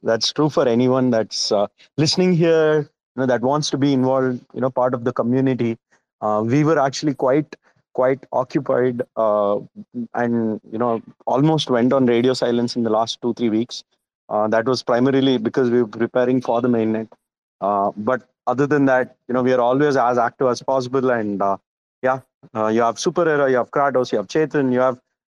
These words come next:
you know, a lot of our team members that are always available either on Discord or on Telegram, even on Twitter, right?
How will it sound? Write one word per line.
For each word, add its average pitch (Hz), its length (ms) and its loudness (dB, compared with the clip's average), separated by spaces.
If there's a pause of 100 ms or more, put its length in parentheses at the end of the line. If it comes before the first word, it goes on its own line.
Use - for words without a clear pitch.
you 110 60 -8
know, 120 260 -2
a 110 40 -4
lot 135 180 2
of 175 140 -2
our 143 80 2
team 139 180 0
members 135 360 0
that 120 140 0
are 113 120 0
always 123 300 2
available 120 640 0
either 120 300 0
on 120 100 0
Discord 117 420 0
or 113 180 0
on 120 120 0
Telegram, 110 480 -2 (260)
even 139 200 0
on 131 120 2
Twitter, 113 380 -2 (300)
right? 120 160 -8